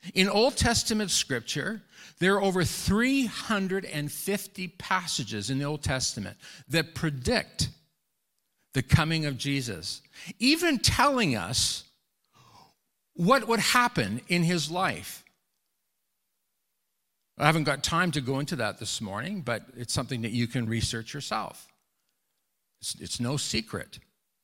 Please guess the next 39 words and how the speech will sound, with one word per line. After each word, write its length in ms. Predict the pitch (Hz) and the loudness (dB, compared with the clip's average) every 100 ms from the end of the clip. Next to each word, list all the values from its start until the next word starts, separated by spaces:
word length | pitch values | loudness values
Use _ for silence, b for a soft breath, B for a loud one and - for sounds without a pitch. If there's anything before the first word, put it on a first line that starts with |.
| _ _ | _ _
It's 200 | 117 - | -6 -4
not 240 | 127 135 131 | -2 -2 0
something 320 | 160 135 147 | -2 0 0
that's 200 | 139 - | 0 0
hidden 340 | - 226 233 | 0 2 2
from 260 | - - 92 | 0 -2 -4
you. 180 | 87 - | -6 -2
Anybody 420 | 135 170 139 135 | 2 2 2 0
can 260 | 139 135 151 | 2 0 0
learn 240 | 185 190 | -2 -4
this. 380 | 131 - - - - _ _ _ _ _ _ _ _ _ _ _ _ | -6 -8 -10 -10 -14 _ _ _ _ _ _ _ _ _ _ _ _
Three 320 | - - 165 | -10 -2 2
hundred 280 | 165 160 156 | 2 2 0
and 100 | 135 | -2
fifty 320 | 151 139 131 | -4 -4 -4
times 380 | - 127 113 107 | -2 -2 -2 -2
in 80 | 107 | -4
the 80 | 110 | -4
Old 180 | 107 | -6
Testament. 640 | - 95 - - 73 - - _ B B B - | -6 -8 -8 -14 -16 -18 -20 _ B B B -4
In 80 | |
fact, 400 | 123 160 170 - B B | 0 0 0 -2 B B
listen 220 | 151 - | -2 -2
to 100 | 139 | -2
this. 520 | 127 110 - - - - _ _ _ _ - B - | 0 -2 -2 -4 -4 -8 _ _ _ _ -14 B 0
The 100 | 139 | 2
Old 280 | 175 220 - | 4 4 6
Testament 560 | 240 214 - 117 110 | 4 4 0 -2 -2
is 100 | 123 | -2
so 240 | - 170 185 | 0 2 0
clear 340 | - 196 160 | -2 -2 0
about 240 | 127 127 | 0 0
who 140 | 151 143 | 2 0
Jesus 460 | 120 131 123 120 | 0 -2 -4 -6
is 460 | 127 113 80 76 - - _ _ _ _ _ _ B B | -6 -6 -8 -10 -14 -16 _ _ _ _ _ _ B B
that 120 | 165 | 0
when 160 | 147 143 | 2 2
Jesus 460 | 127 208 254 220 170 | 2 2 2 0 0
is, 240 | 135 | -2